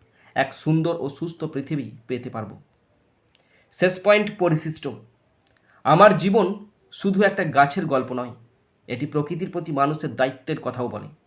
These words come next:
আসুন, সবাই মিলে গাছের প্রতি মমতা দেখাই, প্রকৃতিকে ভালোবাসি আর পৃথিবীকে বাসযোগ্য করে তুলি। বন্ধুরা, তোমরা যারা শেষ পর্যন্ত শুনলে বা দেখলে,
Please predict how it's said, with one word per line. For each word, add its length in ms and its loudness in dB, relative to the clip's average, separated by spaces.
আসুন, 440 -4
সবাই 340 8
মিলে 180 4
গাছের 280 6
প্রতি 180 -2
মমতা 360 2
দেখাই, 340 2
প্রকৃতিকে 460 -4
ভালোবাসি 520 2
আর 160 2
পৃথিবীকে 420 -6
বাসযোগ্য 540 2
করে 260 -6
তুলি। 160 -8
বন্ধুরা, 440 6
তোমরা 300 8
যারা 200 8
শেষ 240 0
পর্যন্ত 260 2
শুনলে 600 -2
বা 180 8
দেখলে, 560 0